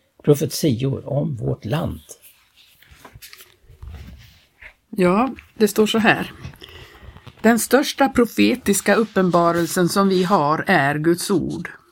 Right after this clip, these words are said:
Speaker 2: Och när man läser i första Petri brev så talas det där om hur de var drivna av den helige ande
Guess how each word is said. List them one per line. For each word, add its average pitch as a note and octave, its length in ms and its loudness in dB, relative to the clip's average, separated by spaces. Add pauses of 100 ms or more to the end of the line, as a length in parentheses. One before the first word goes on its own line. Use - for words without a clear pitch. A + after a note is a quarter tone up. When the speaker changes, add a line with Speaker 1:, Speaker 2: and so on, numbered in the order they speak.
(520)
Speaker 2:
Och F#3+ 100 2
när G3 100 6
man B3 180 4
läser A#3 380 2
i A#3 60 0
första A3 320 2
Petri F#3+ 380 2
brev F3 480 2 (100)
så - 200 -6
talas F#3 560 0
det G#3+ 100 2
där F#3+ 420 2
om E3 300 0
hur F3 140 -2
de F3+ 140 2
var E3 120 2
drivna E3+ 800 0
av F3+ 140 0
den F#3 160 2
helige F3+ 520 0
ande A3 480 0